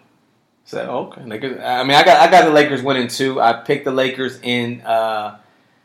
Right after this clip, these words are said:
in six, so I, out of respect for Dame, so it's definitely a, um, it, it, it should be a, a real good matchup. Um,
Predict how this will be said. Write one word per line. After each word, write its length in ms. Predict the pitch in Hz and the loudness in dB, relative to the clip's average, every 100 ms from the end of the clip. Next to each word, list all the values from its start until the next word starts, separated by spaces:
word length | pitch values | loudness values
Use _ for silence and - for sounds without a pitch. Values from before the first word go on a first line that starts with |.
| _ _ - | _ _ -6
in 160 | 135 | -6
six, 440 | - - 147 147 - | -4 0 0 0 -10
so 480 | - - - 131 | -16 -16 -6 -2
I, 220 | 120 120 117 | 0 0 0
out 140 | 120 | -2
of 80 | 120 | -4
respect 400 | 117 - 120 - | -6 -4 -6 -4
for 160 | 123 | -4
Dame, 320 | 117 120 120 120 | -2 -4 -4 -8
so 240 | 117 110 | -6 -6
it's 180 | 110 - | -6 -8
definitely 680 | 120 117 120 113 110 113 110 | -4 -4 -4 -12 -12 -12 -10
a, 220 | 107 104 | -8 -8
um, 440 | 104 101 101 101 - | -8 -8 -10 -14 -10
it, 140 | 135 | -6
it, 300 | 143 151 - | -4 -6 -6
it 160 | 165 - | -6 0
should 240 | 240 202 | 2 4
be 200 | 170 131 | 6 4
a, 60 | 117 | 2
a 120 | 123 | -2
real 220 | 127 127 | 0 0
good 180 | 120 113 | 0 0
matchup. 640 | 113 110 113 110 107 _ | 0 -2 -2 -4 -6 _
Um, 540 | 113 107 101 101 90 | -8 -6 -4 -8 -12